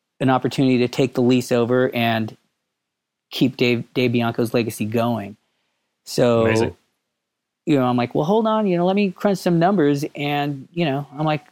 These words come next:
Speaker 1: "I think I can do this." And it was a lot of, you know, I don't know if you ever started a business like that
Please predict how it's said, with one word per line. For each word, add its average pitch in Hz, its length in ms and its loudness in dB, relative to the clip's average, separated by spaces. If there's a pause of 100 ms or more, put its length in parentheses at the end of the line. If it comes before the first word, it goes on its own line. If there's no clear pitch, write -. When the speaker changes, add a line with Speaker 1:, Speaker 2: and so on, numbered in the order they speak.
(320)
Speaker 1:
"I 147 80 0
think 214 200 2
I 226 100 4
can 202 160 4
do 226 180 6
this." 127 220 2
And 151 40 0
it 143 60 2
was 151 100 4
a 151 40 4
lot 196 300 4
of, 196 220 2
you 185 120 4
know, 139 260 4
I 147 80 4
don't 190 100 2
know 185 40 2
if 170 100 2
you 170 60 6
ever 147 100 2
started 151 380 2
a 123 40 2
business 151 400 2
like 117 200 0
that 117 420 0